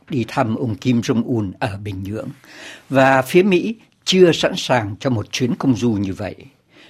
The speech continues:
Tuy nhiên, Tổng thống Mỹ cũng nói thêm là một chuyến thăm Bắc Triều Tiên có thể diễn ra trong tương lai, cũng như là việc lãnh đạo Bắc Triều Tiên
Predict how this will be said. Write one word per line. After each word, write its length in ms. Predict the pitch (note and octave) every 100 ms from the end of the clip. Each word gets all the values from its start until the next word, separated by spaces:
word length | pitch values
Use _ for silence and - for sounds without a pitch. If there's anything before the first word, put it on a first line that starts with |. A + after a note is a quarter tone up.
| _
Tuy 140 | D#3+ C3+
nhiên, 380 | B2+ A#2+ G#2 G2 - _ -
Tổng 180 | G#2+ F#2
thống 220 | A2+ B2+
Mỹ 180 | C3+ D3
cũng 220 | C#3+ D#3+
nói 160 | C#3 C3+
thêm 380 | - C3 A2 G#2 - -
là 100 | -
một 160 | C#3 C#3
chuyến 200 | F3 A3
thăm 240 | A#3 F#3+ F3+
Bắc 180 | G#3+
Triều 180 | - C3
Tiên 400 | - F3 F3+ E3+ - - -
có 100 | F3
thể 200 | A2+ F2+
diễn 300 | G#2 B2+ D3
ra 260 | B2+ B2 A#2+
trong 180 | B2+ A#2+
tương 200 | C3 A#2
lai, 340 | C3 B2+ A2 - - -
cũng 160 | G3 A3+
như 120 | G#3+
là 140 | F3 C3
việc 340 | G#2+ C3 B2+ - -
lãnh 340 | A2+ B2+ C#3 F3+
đạo 260 | C#3 A2+ F3
Bắc 100 | F#3+ -
Triều 180 | B2
Tiên 400 | G2 C3+ A#2 G2+